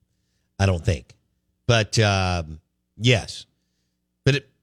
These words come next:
who knows? Maybe, maybe he's, he's set out now two years and he's like, "All right, I played a ton of golf.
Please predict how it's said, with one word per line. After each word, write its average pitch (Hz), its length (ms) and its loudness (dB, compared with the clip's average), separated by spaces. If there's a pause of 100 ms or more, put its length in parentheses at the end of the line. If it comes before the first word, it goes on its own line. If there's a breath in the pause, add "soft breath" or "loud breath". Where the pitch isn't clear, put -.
(100)
who 190 100 4
knows? 208 240 0
Maybe, 170 320 -2
maybe 180 260 -2
he's, - 280 -2
he's 151 180 0
set 160 220 0
out 180 240 -2
now 123 300 -2 (540)
two 147 140 2
years 139 440 0
and 117 80 -2
he's 113 160 -2
like, 120 200 0
"All 202 60 -6
right, 175 240 0 (880)
I 120 60 0
played 156 220 2
a - 20 -8
ton 147 220 -4
of 135 40 -8
golf. 110 320 -4